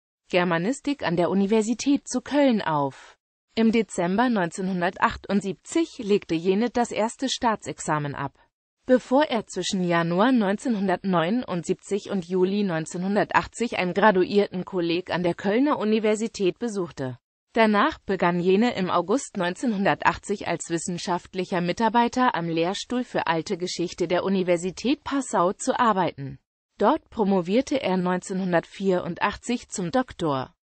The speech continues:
Phil. Seine Dissertation Der Staat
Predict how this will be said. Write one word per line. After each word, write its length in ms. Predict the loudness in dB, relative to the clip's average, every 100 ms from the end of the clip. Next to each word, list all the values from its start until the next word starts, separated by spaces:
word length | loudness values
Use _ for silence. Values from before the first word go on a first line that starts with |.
| _ -6
Phil. 380 | -2 -2 -4 _ _
Seine 380 | 2 6 6 4
Dissertation 880 | 0 0 0 0 -2 -2 -4 -2 0
Der 180 | 0 0
Staat 440 | -2 0 0 -2